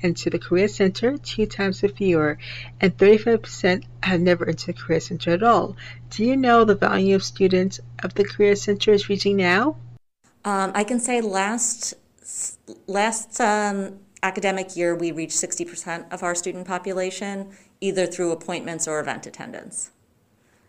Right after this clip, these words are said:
Speaker 2: Uh, it, the number goes up as you start looking at different types of engagement. So if you look at Handshake, we're higher than that. Um, so some students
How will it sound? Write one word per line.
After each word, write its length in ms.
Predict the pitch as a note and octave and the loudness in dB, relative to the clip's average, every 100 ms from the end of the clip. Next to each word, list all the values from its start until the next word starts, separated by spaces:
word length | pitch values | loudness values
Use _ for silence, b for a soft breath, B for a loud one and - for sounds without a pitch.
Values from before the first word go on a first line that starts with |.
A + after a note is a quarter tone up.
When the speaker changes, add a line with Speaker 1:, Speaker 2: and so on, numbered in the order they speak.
| - | -6
Speaker 2:
Uh, 140 | D3+ - | -4 0
it, 200 | F3+ F#3 | 0 2
the 100 | G#3 | 2
number 260 | G#3 G3+ | 4 2
goes 240 | F3+ F3+ E3+ | 4 4 4
up 240 | E3 - | 0 2
as 160 | D3+ D#3 | 0 0
you 80 | D#3+ | -2
start 240 | E3 C#3+ | -2 -2
looking 240 | D#3 D#3+ | -4 -4
at 120 | D3 D3 | -4 -4
different 220 | D#3+ D3 | -6 -6
types 240 | D#3 C3+ | -6 -6
of 80 | D#3 | -6
engagement. 560 | E3 E3+ E3+ F#3+ F#3 F3+ | -6 -4 -6 -6 -8 -6
So 200 | D#3 C#3+ | -4 -4
if 120 | C#3+ | -4
you 80 | D#3 | -4
look 160 | D3 | -4
at 140 | D3+ - | -6 -4
Handshake, 720 | E3+ D#3 D#3 E3 D3 D3 b b b _ | -4 -4 -2 -2 -2 -6 b b b _
we're 200 | F3 E3 | 0 0
higher 580 | E3 D3+ C#3 C#3 - - - | 2 2 2 0 -2 -10 -14
than 160 | D3 | -8
that. 300 | C#3 C3+ - - _ | -4 -4 -4 -14 _
Um, 280 | C#3 B2+ C3 | -10 -10 -8
so 80 | D#3+ | -4
some 280 | - F#3 D#3+ | 0 0 -2
students 460 | - D#3 D#3 - | -4 -6 -4 -4